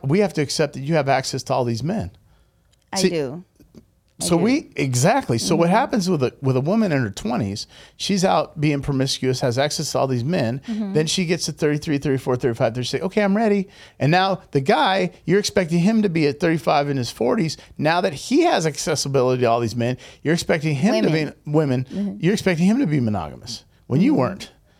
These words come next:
Speaker 1: And, and I'm not saying cheating, but you're, when I say promiscuous, you're out in all these relationships, being with all these men.
Speaker 2: Yeah.
Speaker 1: And then he's like,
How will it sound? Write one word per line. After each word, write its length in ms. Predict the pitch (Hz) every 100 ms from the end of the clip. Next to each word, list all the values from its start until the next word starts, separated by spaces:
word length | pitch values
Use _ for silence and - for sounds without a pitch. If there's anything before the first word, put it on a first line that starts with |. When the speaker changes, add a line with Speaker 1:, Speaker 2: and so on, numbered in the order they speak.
| _ -
Speaker 1:
And, 160 | 180
and 240 | 180 208 220
I'm 80 |
not 140 | 220 208
saying 220 | 220 180
cheating, 380 | - 220 143 131
but 120 | 139
you're, 240 | 170 160 - - -
when 120 | 165 185
I 60 |
say 380 | 175 226 208 - - _ _ _ _ -
promiscuous, 720 | 180 175 208 - - 143 -
you're 160 | 170 -
out 340 | 165 180 - 151
in 180 | 151 -
all 160 | 156 147
these 200 | 143 123
relationships, 460 | 135 143 160 123
being 280 | 131 143 156
with 100 | 135
all 120 | 123
these 160 | 123 107
men. 380 | 185 226 135 135 -
Speaker 2:
Yeah. 200 | 180 143
Speaker 1:
And 120 | 160
then 100 | 175
he's 160 | 185 165
like, 380 | 170 147 -